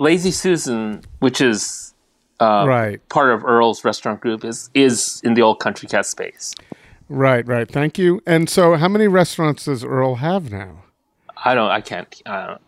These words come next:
Speaker 1: don't, seven, eight. Like Padi, Hat Yai, Long Bon, Phuket Cafe.
Speaker 2: So is he?
Speaker 1: Lazy
Speaker 2: Is
Speaker 1: Susan.
Speaker 2: he the king of Port-, is he the king of Portland now?
Speaker 1: Well, he got a James Beard. Not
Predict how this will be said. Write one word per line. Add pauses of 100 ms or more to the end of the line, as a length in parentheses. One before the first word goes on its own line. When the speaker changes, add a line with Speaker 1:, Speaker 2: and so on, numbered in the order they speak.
Speaker 1:
don't,
seven,
eight.
Like
Padi,
Hat
Yai, (440)
Long
Bon, (140)
Phuket
Cafe. (220)
Speaker 2:
So
is
he?
Speaker 1:
Lazy
Speaker 2:
Is
Speaker 1:
Susan.
Speaker 2:
he
the
king
of
Port-,
is
he
the
king
of
Portland
now?
Speaker 1:
Well,
he
got
a
James
Beard.
Not